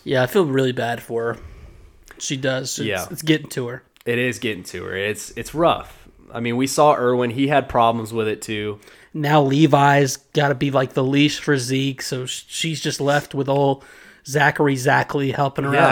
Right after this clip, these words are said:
Speaker 1: out. And, you know, pixies can only do so much to help. She's just, she's got a lot on her plate.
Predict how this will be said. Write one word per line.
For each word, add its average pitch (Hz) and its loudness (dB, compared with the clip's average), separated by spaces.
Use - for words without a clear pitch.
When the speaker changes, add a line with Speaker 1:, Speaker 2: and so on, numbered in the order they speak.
Speaker 1:
out. 135 -4
And, 131 -10
you 139 -6
know, 127 -4
pixies 185 4
can 165 4
only 160 6
do 151 4
so 156 2
much 151 2
to - -2
help. 147 2
She's 139 -8
just, 147 -6
she's 156 -2
got 202 8
a - 8
lot 160 8
on 156 4
her 131 -2
plate. 123 -6